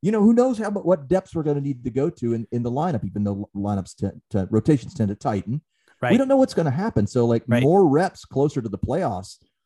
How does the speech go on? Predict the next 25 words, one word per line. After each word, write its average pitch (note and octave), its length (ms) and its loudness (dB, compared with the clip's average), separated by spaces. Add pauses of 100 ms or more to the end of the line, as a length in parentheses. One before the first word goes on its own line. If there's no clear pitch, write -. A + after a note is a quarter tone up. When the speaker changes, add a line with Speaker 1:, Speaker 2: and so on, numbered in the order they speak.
(180)
Speaker 1:
the G#2 80 -6
better. A2 420 -6
Surging D3 440 -2
confidence A#2+ 500 -4
of G#2+ 100 -4 (100)
all D3 220 4
the D3 80 0
players, C#3+ 440 -2 (120)
all C3 240 2
the C3 100 -2
better. C#3 300 -2
And F#2 140 -4
then B2+ 100 -2
you B2 100 -2
Speaker 2:
Yeah. C#3 200 -4
Speaker 1:
add C#3 100 -8
the A2 60 -8
cherry E3 400 0
on D#3+ 80 2
the D#3 60 2
top E3+ 340 0
of G2 200 -4
Ja C3+ 220 0
Morant, B2 540 0 (320)
Speaker 2:
Yeah. G2 240 -8